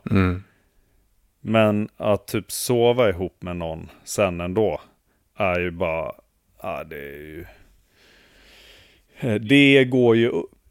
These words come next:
Speaker 2: det väger ju upp
Speaker 1: Mm.
Speaker 2: så himla mycket,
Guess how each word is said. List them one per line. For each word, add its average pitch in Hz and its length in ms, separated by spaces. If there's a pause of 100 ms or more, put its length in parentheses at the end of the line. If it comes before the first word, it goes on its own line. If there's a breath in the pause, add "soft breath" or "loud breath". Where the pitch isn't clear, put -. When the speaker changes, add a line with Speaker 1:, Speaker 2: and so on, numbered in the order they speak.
(120)
Speaker 2:
det 143 360
väger 127 440
ju 135 60
upp - 260 (560 loud breath)
Speaker 1:
Mm. 90 260
Speaker 2:
så 87 160
himla 117 380
mycket, 110 480